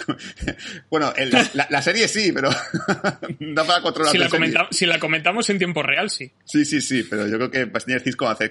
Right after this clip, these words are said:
Speaker 1: soltar un par de líneas, ya, pues, a-, atacar a Miss Marvel y decir,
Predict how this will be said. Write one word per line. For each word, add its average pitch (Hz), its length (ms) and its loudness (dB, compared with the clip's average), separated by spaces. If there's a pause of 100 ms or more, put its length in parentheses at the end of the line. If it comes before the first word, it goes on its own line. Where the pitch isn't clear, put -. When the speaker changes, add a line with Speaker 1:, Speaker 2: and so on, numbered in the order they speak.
Speaker 1:
soltar 104 240 -2
un 110 80 -4
par 127 100 0
de 113 80 -2
líneas, 120 360 -2
ya, 107 180 0
pues, 101 220 -10
a-, 95 80 -2
atacar 95 380 -4
a - 20 0
Miss 101 180 -4
Marvel 107 260 -2
y - 40 -2
decir, 95 800 -4